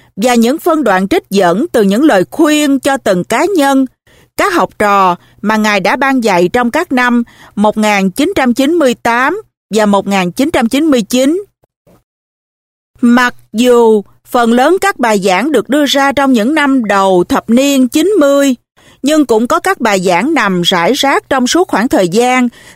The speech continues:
từ đầu năm một nghìn chín trăm tám mươi mốt đến giữa năm một nghìn chín trăm chín mươi chín. Trong suốt khóa học ở Viện Tara,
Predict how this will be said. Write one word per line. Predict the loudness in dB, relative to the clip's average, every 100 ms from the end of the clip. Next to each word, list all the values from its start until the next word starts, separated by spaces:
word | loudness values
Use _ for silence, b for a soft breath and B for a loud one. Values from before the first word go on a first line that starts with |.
| -2
từ | 0
đầu | 2 2 0
năm | 0 0
một | 0
nghìn | 0 0 0
chín | 0 -2 -2
trăm | -2
tám | -2 0
mươi | 2 4
mốt | 4 4 2 -2 B B -2
đến | 0 2
giữa | 2 2
năm | 0 0
một | 0 0
nghìn | 0 0 -2
chín | -2 -2
trăm | -2 0
chín | 0 0
mươi | 0
chín. | -2 -2 0 0 -4 _ _ _ _ _ _ _ _ _ _ _ B B B B -4
Trong | -2 2
suốt | 0 0
khóa | 0 0 0 0
học | -2 -2 -8 _
ở | -2 2 2 0
Viện | 0 0 0 0
Tara, | -2 -2 0 0 0